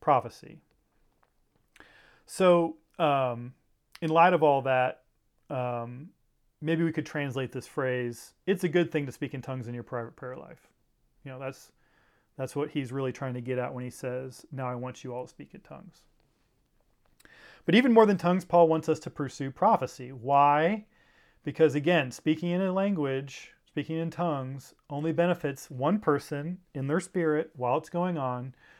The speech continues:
while prophecy benefits the whole assembly in mind and therefore in spirit. One person versus the whole assembly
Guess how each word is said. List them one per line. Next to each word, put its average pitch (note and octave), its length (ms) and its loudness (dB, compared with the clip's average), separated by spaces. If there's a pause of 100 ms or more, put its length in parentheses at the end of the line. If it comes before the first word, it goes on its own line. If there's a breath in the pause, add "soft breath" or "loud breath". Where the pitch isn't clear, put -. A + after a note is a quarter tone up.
(180 soft breath)
while - 160 -2
prophecy F3 460 4
benefits D3 360 -4
the C3 120 -8
whole D#3+ 240 2
assembly C#3 680 -6
in E3+ 200 -2
mind C3 640 -4
and C3+ 180 -8
therefore C3 460 -6
in C3 160 -10
spirit. B2+ 500 -8 (1080 soft breath)
One C#3+ 260 -2
person C#3 600 -4 (300)
versus C3+ 320 -8
the C3 100 -12
whole C3+ 240 -4
assembly B2+ 600 -6